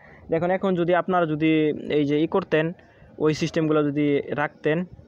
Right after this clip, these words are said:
ওই সিস্টেমগুলো যদি রাখতেন তাহলে মনে করেন যে আপনারা মোটামুটি ভালো পরিমাণে ইনকাম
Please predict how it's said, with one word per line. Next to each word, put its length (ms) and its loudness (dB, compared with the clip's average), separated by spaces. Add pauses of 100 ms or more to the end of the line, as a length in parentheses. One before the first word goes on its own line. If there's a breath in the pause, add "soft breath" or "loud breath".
(760)
ওই 140 2
সিস্টেমগুলো 440 2
যদি 160 2
রাখতেন 340 -2
তাহলে 280 4
মনে 160 0
করেন 200 0
যে 120 0
আপনারা 300 0
মোটামুটি 360 0
ভালো 140 0
পরিমাণে 180 -2 (160)
ইনকাম 180 -4